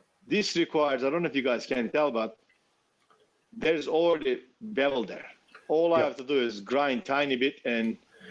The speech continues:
Speaker 1: I'm done. I don't even have to grind the, most of the blade unless I wanted to. So that's the reason with forging. It's not just because it's cooler. It just makes the geometry pretty much ready, and it requires minimal grinding.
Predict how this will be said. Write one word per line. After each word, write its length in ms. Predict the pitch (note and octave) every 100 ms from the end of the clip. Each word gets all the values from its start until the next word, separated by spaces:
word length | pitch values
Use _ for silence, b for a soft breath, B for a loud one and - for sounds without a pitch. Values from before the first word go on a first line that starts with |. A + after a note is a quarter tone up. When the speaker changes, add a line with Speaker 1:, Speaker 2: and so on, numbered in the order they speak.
| B B
Speaker 1:
I'm 320 | F3+ - - -
done. 260 | C3+ A2+
I 140 | A#2+ C3
don't 100 | C#3
even 120 | C3
have 160 | B2 G#2
to 80 | A2
grind 340 | A#2+ B2 A#2
the, 240 | A2+ A2 - _ _ _ _
most 240 | B2 B2 B2+
of 120 | -
the 100 | A#2
blade 400 | G#2+ C3+ C3+ - -
unless 320 | A2+ A2+ G2
I 60 | G#2+
wanted 280 | B2+ B2+ -
to. 160 | F#2 - _ _ _ _ _ _ _ _ _ _
So 80 | A2+
that's 280 | C3+ D#3+ -
the 60 |
reason 320 | B2+ C3 B2 A2+
with 140 | G2+
forging. 500 | C#3+ C3+ A#2 G#2 F2 _
It's 160 | C3 -
not 140 | D3+ C#3
just 160 | C3+
because 280 | B2 A#2+ A#2
it's 140 | G#2+
cooler. 400 | - D3+ D3+ A#2 A2+ - b b b _ _ -
It 120 | A#2+
just 180 | C3+ C#3+
makes 320 | C3+ C3 - -
the 380 | C3+ B2 A#2+ G#2+
geometry 640 | G#2 B2 C3 B2 - -
pretty 200 | - B2+
much 300 | A#2+ A2 -
ready, 320 | C3 C3 B2+
and 180 | A2 A2+ -
it 160 | - C#3+
requires 480 | C3 C3+ B2+ A2+ A#2+
minimal 320 | C3 B2+ A#2
grinding. 480 | A#2 B2 B2+ G#2+